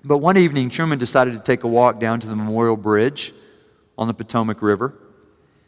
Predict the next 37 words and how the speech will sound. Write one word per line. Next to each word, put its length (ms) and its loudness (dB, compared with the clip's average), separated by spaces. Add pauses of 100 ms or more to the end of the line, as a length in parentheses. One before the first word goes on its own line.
(400)
And 100 2
when 100 2
he 40 0
got 280 4
there, 100 0
he 80 2
became 460 0
curious 500 2
about 280 2
the 60 -4
mechanism 760 0
that 140 2
raised 460 2
and 140 -2
lowered 300 2
the 60 -4
bridge. 480 -4 (600)
He 80 -10
had 40 -4
a 60 -10
curious 460 2
mind. 400 0 (480)
And 300 0
so 240 2
he 100 2
made 240 0
his 140 -2
way 160 4
across 400 2
the 100 -6
catwalks, 720 2
and 160 -2
he 120 -6
came 380 0
upon 640 2 (640)
the 100 2
bridge 800 2